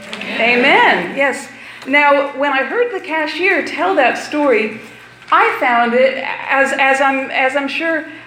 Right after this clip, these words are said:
Speaker 2: uh, many of you do, uh, very beautiful. I love the idea that Jesus wants the rose. And in a few minutes,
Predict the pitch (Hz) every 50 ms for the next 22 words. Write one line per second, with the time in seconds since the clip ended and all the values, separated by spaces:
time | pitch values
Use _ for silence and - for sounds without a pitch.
0 | - - 247 233 233 233 - - - 196 220 247 240 262 269 269 277 247 254 294
1 | - 285 269 269 277 - - - - - - - - 226 226 294 381 453 480 427
2 | 381 320 214 - - - - - - 262 262 233 208 196 185 - - 190 160 -
3 | - - - 240 277 294 302 285 277 277 294 330 392 466 392 392 - - - -
4 | 262 240 269 277 - 269 262 269 269 226 302 320 359 349 247 214 214 247 269 -
5 | - 262 269 269 226 220 214 233 240 233 240 254 269 254 240 - 240 226 214 202
6 | 190 190 196 - - - 247 247 269 294 330 349 269 226 - - - - - -
7 | - - - - - - - - - - - - - 269 262 269 269 269 - -
8 | - - - - - - - - 285 285 269 247 240 247 254 - - - 320 320
9 | 320 381 381 285 - - -